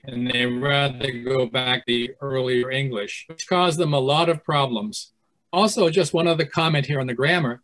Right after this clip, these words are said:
We say "thee sees" or "thee has" or "thee does." What looks like a third person singular form of the verb but actually, in, in some English dialects, the S represented a singular form versus the plural.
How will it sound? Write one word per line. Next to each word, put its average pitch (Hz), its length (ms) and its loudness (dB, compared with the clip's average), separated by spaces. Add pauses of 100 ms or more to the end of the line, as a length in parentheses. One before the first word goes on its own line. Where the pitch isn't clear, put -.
(100)
We 170 160 2
say 151 640 0
"thee 151 400 0
sees" 165 760 0
or 123 60 0
"thee 139 220 0
has" 143 600 0
or 120 140 -6
"thee 131 400 -2
does." 127 540 -2 (340)
What 151 160 -2
looks 180 240 -2
like 143 220 0
a 135 160 4
third 151 340 -4
person 147 380 -6
singular 135 500 0
form 143 460 -2
of 120 140 -6
the 120 80 -4
verb 127 420 0 (340)
but 160 140 0
actually, 185 560 2
in, 147 140 0
in 143 140 0
some 175 380 0
English 156 380 -2
dialects, 147 720 0
the 147 160 2
S 165 260 0
represented 143 680 0
a 120 60 -4
singular 156 640 2
form 120 640 -4
versus 135 440 0
the 127 120 -2
plural. 135 640 -2